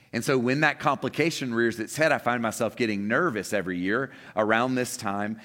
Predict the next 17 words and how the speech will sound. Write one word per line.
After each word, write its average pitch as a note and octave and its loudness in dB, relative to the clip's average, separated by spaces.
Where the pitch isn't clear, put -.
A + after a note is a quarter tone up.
And A2 2
I, A#2 2
and A#2 2
I G#2+ 4
hear E3 2
God C#3 2
in B2 -4
this A2 -8
moment G#2+ -4
saying, G#2+ -2
"I A#2+ -2
wanna C3 0
move A#2 -2
toward B2 -2
you A#2 -2
in A2+ -4
that. G2 0